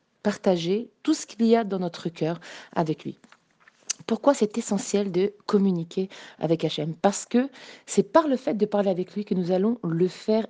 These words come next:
exister réellement chez nous et en nous. Celui qui croit en Hachem, nous disent les Chachamim, il lui parle. Et celui qui ne lui parle pas, c'est qu'il ne croit pas en lui. Et pourtant, il y a plein de gens qui sont croyants. Et vous leur posez la question, vous croyez en Dieu ? Ils vont vous dire oui,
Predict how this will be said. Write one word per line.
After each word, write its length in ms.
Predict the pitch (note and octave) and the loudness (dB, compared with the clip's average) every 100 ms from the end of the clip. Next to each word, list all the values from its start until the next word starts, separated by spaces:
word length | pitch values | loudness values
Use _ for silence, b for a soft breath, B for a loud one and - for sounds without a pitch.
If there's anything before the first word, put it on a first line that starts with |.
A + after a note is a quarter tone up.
| - | 2
exister 840 | G3 E3 D#3+ E3+ - - F#3+ G3 B B - | 2 0 -6 -8 -8 0 2 2 B B -2
réellement 500 | E3 E3+ E3 F3+ - | 2 2 2 -2 -4
chez 260 | - - F#3 | -4 -2 0
nous 240 | F3 A#3 - _ | 0 -2 -4 _
et 140 | G3 - - | 0 0 -4
en 160 | E3+ | -2
nous. 200 | D#3+ D3+ B B B B | -2 -4 B B B B
Celui 260 | G#3+ B3 | 2 2
qui 140 | - A#3 | -2 -8
croit 220 | - F#3+ | -2 -2
en 80 | D3+ | -2
Hachem, 340 | D3 - B3+ | 0 4 4
nous 80 | A#3 | 4
disent 160 | F3+ | 0
les 80 | F3 | -6
Chachamim, 460 | E3+ E3+ F3+ A3+ C4 - | -6 -4 2 4 4 0
il 140 | F#3 | -2
lui 120 | E3 | -2
parle. 320 | E3+ C#3 B2+ C3 B B B | -6 -6 -8 -10 B B B
Et 80 | F3 | -2
celui 280 | D#3 F#3+ G#3 | 0 0 0
qui 100 | F#3+ | 0
ne 100 | E3+ | 0
lui 120 | D#3+ | -2
parle 340 | D#3+ F3 E3 D#3+ | -2 0 0 -2
pas, 240 | F#3+ A#3+ | -6 -8
c'est 220 | - - | -6 -4
qu'il 220 | G3+ G#3+ G3 | -2 2 2
ne 80 | F#3+ | 2
croit 280 | - F3 | -2 -4
pas 80 | F3 | -2
en 100 | E3+ | -4
lui. 180 | C#3 C3 _ B B B B | -4 -10 _ B B B B
Et 80 | B3 | 2
pourtant, 460 | C4 - - D#3+ E3 - | 4 -2 -2 -4 -6 -2
il 140 | F#3+ | 2
y 100 | G3 | 4
a 60 | G3+ | 2
plein 380 | - - C#4+ F4+ | 0 -2 0 0
de 80 | |
gens 180 | A#3 G3 | -2 -2
qui 160 | G3+ F3+ | -4 -10
sont 220 | - G#3 | -2 -2
croyants. 640 | G3+ - G3 G3 C4 F4 - b b b b b - | -2 0 4 4 4 -2 -8 b b b b b 0
Et 60 | |
vous 120 | F#3+ | 4
leur 120 | A#3+ - | 2 4
posez 200 | A#3+ B3+ | 2 4
la 100 | A#3+ | 4
question, 280 | A3 - | 2 0
vous 40 | A3 | -2
croyez 280 | - G3 F3 | 2 0 0
en 80 | |
Dieu ? 140 | D#3+ F#3+ | 0 2
Ils 60 | |
vont 60 | F#3 | 2
vous 140 | D#3 | -2
dire 180 | D3 D3+ | -2 -2
oui, 280 | E3+ E4 F4+ | 2 2 2